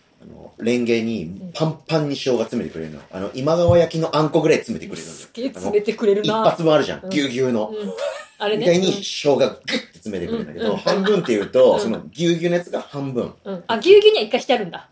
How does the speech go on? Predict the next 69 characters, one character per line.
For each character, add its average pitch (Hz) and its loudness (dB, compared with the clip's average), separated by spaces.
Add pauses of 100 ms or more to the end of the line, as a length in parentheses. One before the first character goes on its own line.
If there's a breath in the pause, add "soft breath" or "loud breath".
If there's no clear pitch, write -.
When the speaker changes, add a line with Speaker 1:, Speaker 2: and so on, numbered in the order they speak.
Speaker 1:
そ - 4
う、 - -8
多 - 4
分 117 2
ぎ 110 -2
ゅ - 0
う - 0
ぎ 135 0
ゅ - -
う - 0
に 120 0
し - -6
て 131 4
あ 101 2
る。 - -6
Speaker 2:
う - -10
ん、 - -
う - -8
ん、 - -6
う - -6
ん。 - -8
Speaker 1:
ぎ 160 -2
ゅ - 0
う - 0
ぎ 185 -2
ゅ - 0
う - -
に 175 0
し - -8
て 185 2
あ 180 6
る 175 0
や 170 -4
つ - -12
半 156 -4
分、 143 -6 (120)
プ 196 -2
ラ 196 4
ス 190 -4
Speaker 2:
う - -4
ん。 - -12
Speaker 1:
う 123 -4
ず 156 -4
ら 165 0
の 165 0
卵 160 -2
二 131 -2
個 - -4
入 92 -12
っ - -18
て 85 -18
き 78 -20
ま - -18
す。 - -20 (360)
Speaker 2:
嬉 175 -12
し 294 0
い。 - -2
Speaker 1:
え、 92 -8
そ - -8
う、 - -10
嬉 - -8
し 202 0
い。 - 4
Speaker 2:
嬉 359 2
し 440 -10
い。 480 -2
Speaker 1:
嬉 539 4
し - -2
い。 381 2